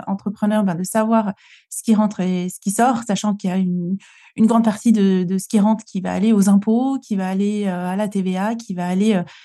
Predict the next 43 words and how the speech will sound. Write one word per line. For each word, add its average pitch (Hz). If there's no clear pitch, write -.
sur 254
des 233
charges 233
obligatoires. 220
Donc, 202
ne 208
pas 226
oublier 233
de 196
mettre 202
de 196
côté, 208
euh, 180
cet 196
argent. 202
Et 262
donc, 311
euh, 220
je 214
me 285
suis 302
rendu 262
compte 302
qu'il -
y -
avait, 233
euh, 196
une 269
période 226
où, 220
bien 190
sûr, 233
mon 240
chiffre 220
d'affaires 196
était, 208
euh, 180
était 196
super 196
bien, 226
j'étais 240
hyper 226
contente 220